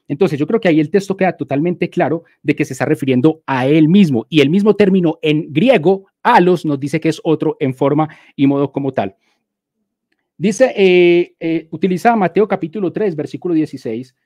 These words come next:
para marcar una diferenciación de personas cuando Jesús fue crucificado. Eh, perdón, fue, eh, fue bautizado. Fue bautizado. Tres dieciséis. Aquí lo tengo, dice, "Y después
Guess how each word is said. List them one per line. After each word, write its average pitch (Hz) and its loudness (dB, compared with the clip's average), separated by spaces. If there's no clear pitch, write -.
para 151 -2
marcar 156 -6
una 196 -6
diferenciación 135 -4
de 135 0
personas 147 -2
cuando 123 -8
Jesús 110 -12
fue 127 -10
crucificado. 131 -8
Eh, 196 -2
perdón, 147 4
fue, 143 2
eh, 131 -4
fue 127 -4
bautizado. 120 -6
Fue 120 -14
bautizado. 120 -14
Tres 160 -2
dieciséis. 120 -6
Aquí 160 -4
lo 180 0
tengo, 123 0
dice, 127 -2
"Y 175 4
después 202 2